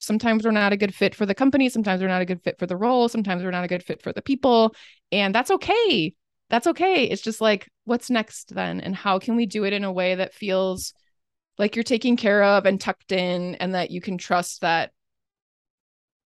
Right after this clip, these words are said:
when we get clear on what we want, it's easier for the universe to be like,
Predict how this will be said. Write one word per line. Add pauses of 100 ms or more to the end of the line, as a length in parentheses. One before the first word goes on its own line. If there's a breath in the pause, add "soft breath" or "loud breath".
(400)
when
we
get
clear
on
what
we
want,
it's
easier
for
the
universe
to
be
like,